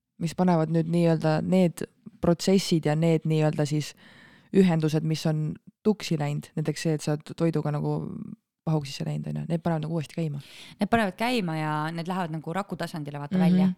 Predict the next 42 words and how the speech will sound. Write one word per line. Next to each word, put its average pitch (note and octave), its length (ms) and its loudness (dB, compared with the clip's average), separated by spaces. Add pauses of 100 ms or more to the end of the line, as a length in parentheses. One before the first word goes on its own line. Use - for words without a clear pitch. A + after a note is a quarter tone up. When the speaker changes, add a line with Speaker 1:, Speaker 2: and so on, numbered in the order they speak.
(200)
Speaker 2:
mis E3+ 220 -2
on, E3+ 160 4 (100)
äh, D#3 220 0 (140)
äge, E3+ 160 -4 (160)
et, - 220 -12
äh, D#3 180 -2
sa E3 120 -8
tunned G3 380 2
põhimõtteliselt, D#3+ 840 -6
kui D#3 100 -12
sa E3+ 120 -2
hakkad F#3 160 -8
neid D#3 140 -10
asju F#3+ 200 -8
kasutama, G#3+ 480 -8 (540)
siis, - 320 -4
äh, E3+ 320 -2
esimest F#3 380 -8
vahet, F3+ 280 -4
kui D3+ 120 -12
sa D#3+ 100 -10
oled D#3 140 -8
ikka D3+ 600 -8
düsbioosis F#3 580 -6
omadega, D3+ 440 -8
vaata, D3+ 360 -10
sa D#3+ 100 -8
tunned F#3 320 2
tegelikult D#3+ 560 -2
juba D3+ 320 -2
mingi D3+ 840 -2
kahekümne E3+ 360 -2
nelja F3 180 -6
tunni E3+ 220 0
jooksul D3+ 320 -2
juba D3+ 120 -4
siukest D3+ 320 -8
esimest D#3+ 360 -4
väikest, E3 440 -6
äh, D3 460 -4
väikest D#3+ 360 -6
nagu D3+ 180 -6